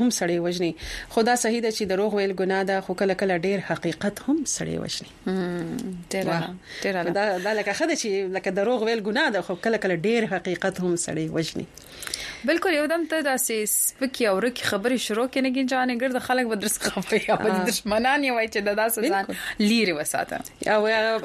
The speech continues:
Speaker 1: بکې دا هم وایي که نه وي، سپینې سپینې مه وایه که ژوند کوي.
Speaker 2: واه.
Speaker 1: <laughs> نو بس.
Speaker 2: طاهر نواز پښتین صاحب وایي چې تاسو د مینې، محبت او د خلوص څخه یو جهان مننه. الله پاک مو تل راته خوشحالي او کامیابي لره. یقیناً تاسو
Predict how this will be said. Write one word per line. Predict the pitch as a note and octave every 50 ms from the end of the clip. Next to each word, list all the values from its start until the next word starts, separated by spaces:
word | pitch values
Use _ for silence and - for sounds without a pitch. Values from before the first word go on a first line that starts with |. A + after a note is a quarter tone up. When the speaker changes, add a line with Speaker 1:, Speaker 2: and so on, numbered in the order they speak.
| - A3 A3 G#3+ A3 G#3 A3
Speaker 1:
بکې | C4 B3+ A#3+
دا | A3+ B3+
هم | D4 D4+
وایي | C4+ G3+
که | G3 -
نه | G3 B3+ D4
وي، | D4 C4+ A#3 G#3+ G3+ F#3+ F#3 F#3+ G#3+ - - -
سپینې | - - - - - - A#3+ A#3 G#3
سپینې | - - G3+
مه | G3 G#3+ A3
وایه | G#3 F#3+ F3
که | F3 - E3
ژوند | E3 G3 G3+ G3 F#3+
کوي. | D3+ - -
Speaker 2:
واه. | F3 E3 E3 E3 D#3+ D#3 D3 C#3 C3+ - - - - - - E3 E3+ - - - - -
Speaker 1:
<laughs> | A3 G3 - - C4 - F#3+ F#3+
نو | F#3+ E3+
بس. | D3+ F3 - - - - - - - - - - - - - - - - - - - -
Speaker 2:
طاهر | - B3 B3+ B3+
نواز | B3+ B3 A#3+ A#3+ A#3+ B3 B3 - - A#3
پښتین | A3+ - A#3+ A#3+ A3+
صاحب | - A#3+ A3+ A3
وایي | A3 A3 A#3
چې | A3+ - - G#3+ G#3+
تاسو | - G#3 G#3 G3+ - A3
د | G3+ G3+
مینې، | G3+ G3+ G#3 G#3 G#3
محبت | G3+ G3 F#3 F3+ F#3 F#3+ F#3 G3
او | F#3+
د | F3+ F#3
خلوص | - - F#3+ F3+ F#3+ G3+ A3 G#3 - - G#3
څخه | G3+ - G#3+
یو | G3+ G3 G3+ G3+
جهان | G3 - G3 G3 F#3+ F#3 F#3+
مننه. | F#3 F#3 F#3+ G#3 G#3+ A3 G#3+ G#3 - -
الله | F3+ F3+ F3 E3+
پاک | E3+ - F3+ F3 F3 F3 - F#3+
مو | F3+ F3+
تل | F3 - - G3+ G3
راته | F#3 F3+ F3+ - F#3
خوشحالي | - - E3+ - - G3 G3 G3+ G#3 G3 - - - - - - - - -
او | F#3 F3+
کامیابي | F3+ F#3+ F3 F3+ F#3 F#3+ F#3+ G3 G3+ G3 G#3
لره. | G3 G3 G3 G3 G3
یقیناً | F#3+ F3 F3 - - A3 A3+ A#3 A#3+
تاسو | A#3 A#3+ A3+ A3 - - A3